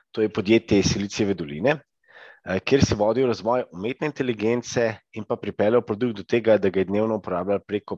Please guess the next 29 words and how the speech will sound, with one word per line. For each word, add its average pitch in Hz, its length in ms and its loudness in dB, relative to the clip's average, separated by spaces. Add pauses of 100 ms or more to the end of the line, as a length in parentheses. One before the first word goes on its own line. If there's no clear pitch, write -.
(100)
petdeset 113 420 0
tisoč - 420 -10
podjetij. 82 440 -4 (500)
Med 92 120 -2
drugim 110 340 4
tudi, 95 460 2
eh, 85 280 -2 (260)
globalni 107 420 4
igralci, 98 460 2
kakor - 280 -8
so - 140 -10
Swisscom, 113 640 0 (140)
N 107 160 2
šestindvajset, 98 880 0
Revolut, 92 460 -2
SpaceX, - 800 0 (140)
Adidas, 107 600 4 (580)
pa 101 80 -8
še 101 140 -2
kakšni 98 320 -6
drugi. 135 340 0 (640)
Pred 139 200 -2
tem 139 160 2
si - 120 -8
bil 101 140 -4
tehnični 139 500 -2
direktor 110 400 -2
na 87 120 -6
GoOptiju, 113 600 -2